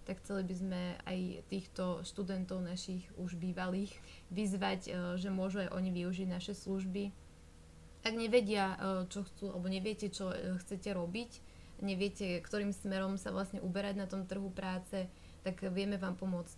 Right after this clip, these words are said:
tým. Rovnako, ak už aj viete, e, čo chcete robiť, len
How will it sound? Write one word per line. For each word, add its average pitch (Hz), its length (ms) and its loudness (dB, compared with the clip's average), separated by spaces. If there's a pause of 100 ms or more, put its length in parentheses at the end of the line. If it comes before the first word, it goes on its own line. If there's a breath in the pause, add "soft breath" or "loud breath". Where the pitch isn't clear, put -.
tým. 196 240 0 (460 loud breath)
Rovnako, 196 400 2
ak 190 160 0
už 180 240 2
aj 170 80 2
viete, 226 380 4 (180)
e, 190 160 -2
čo 196 160 -2
chcete 190 320 -2
robiť, 185 400 2
len 180 100 2